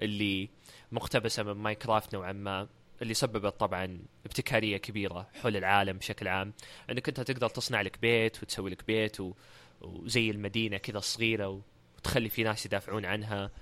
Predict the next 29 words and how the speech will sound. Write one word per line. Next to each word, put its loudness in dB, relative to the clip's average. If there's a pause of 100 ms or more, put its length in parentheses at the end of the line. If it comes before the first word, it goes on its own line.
(440)
هذه 2
الأمور 0
بشكل 0
عام 8
راح 4
تضيف 2
الكثير 2
والكثير 2
لمجتمع -2
بثيستا 0
اللي -2 (480)
بصراحة 6 (540)
يعتبر 4
حاليًا 6 (320)
بالنسبة 6
لي 4
شخصيًا 4
على -2
الأقل 2
أفضل 4
مجتمع 2
موجود 0
في 2
عالم 2
الألعاب 0
عمومًا. -4 (440)
يعني 4 (640)
مجتمع 6 (640)
تدعمه 6